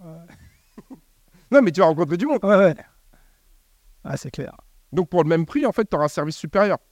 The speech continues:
Speaker 2: Oui.
Speaker 1: Enfin, au moins, t'auras une, t'a-, t'auras une certitude, euh, dans la
Speaker 2: Ah, c'est, ouais, je pense que c'est
Speaker 1: dans ta quête de, euh, nocturne.
Speaker 2: <laughs> C'est une question de, de, c'est une question de réflexion, en fait, et de, et de,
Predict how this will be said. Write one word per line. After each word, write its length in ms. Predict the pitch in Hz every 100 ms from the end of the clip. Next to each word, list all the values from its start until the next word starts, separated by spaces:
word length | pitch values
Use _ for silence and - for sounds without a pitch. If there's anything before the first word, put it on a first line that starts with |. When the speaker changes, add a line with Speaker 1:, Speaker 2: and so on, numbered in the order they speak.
| _ _ _ _ -
Speaker 2:
Oui. 200 | 165 208 - _ _ _ _ _ _ _ _ _
Speaker 1:
Enfin, 100 | 117
au 20 |
moins, 140 | 123 165
t'auras 200 | 135 139
une, 180 | 139 131
t'a-, 140 | 131
t'auras 160 | 117 135
une 80 | 143
certitude, 540 | - - 156 202 160
euh, 320 | 139 123 120 110 _ _ _ -
dans 140 | 123
la 340 | 117 110 107 107
Speaker 2:
Ah, 80 | 247
c'est, 200 | 175 147 - 180
ouais, 200 | 156 156
je 80 |
pense 200 | - 175
que 120 | - 143
c'est 320 | 170 156 147 _ -
Speaker 1:
dans 60 | 156
ta 140 | 135
quête 260 | - 151 123
de, 80 | 131 123 120 107
euh, 260 | 113 110
nocturne. 400 | 120 147 160 117 -
Speaker 2:
<laughs> 60 | _ _ _ _ _ _ _ _ _ _ _ _ _
C'est 160 | - 180
une 60 |
question 280 | - 202 202
de, 260 | 180 180 175
de, 440 | 175 170 175 165
c'est 120 | 151
une 80 | 165
question 240 | 170 160 180
de 60 |
réflexion, 400 | 170 - 170 208
en 60 | 175
fait, 180 | 151 143
et 80 |
de, 320 | 131 120 123 -
et 300 | 131 - 139
de, 400 | 135 123 117